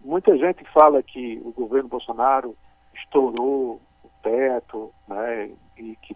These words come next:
foi de setecentos bilhões e coisa e tal. Só que quando você vai olhar, você teve em dois mil e vinte a pandemia que respondeu por boa parte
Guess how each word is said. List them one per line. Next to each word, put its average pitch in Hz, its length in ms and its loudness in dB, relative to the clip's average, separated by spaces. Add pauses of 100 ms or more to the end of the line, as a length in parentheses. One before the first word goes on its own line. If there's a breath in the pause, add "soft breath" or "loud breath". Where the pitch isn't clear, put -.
foi 120 220 2
de 107 220 -12
setecentos - 500 -4
bilhões 113 720 -4
e 101 60 -14
coisa 110 280 -4
e 120 40 -6
tal. - 280 2 (540 loud breath)
Só 151 100 6
que - 60 -2
quando 196 220 2
você 185 260 4
vai 143 180 6
olhar, 113 440 0 (800)
você 123 280 -4
teve 143 360 0
em 180 100 -4
dois 139 240 -4
mil 127 140 -8
e - 20 -8
vinte 123 300 -8
a - 20 -4
pandemia 120 720 -6
que - 180 -14
respondeu 127 720 -2
por 131 160 -8
boa 156 340 4
parte 127 640 2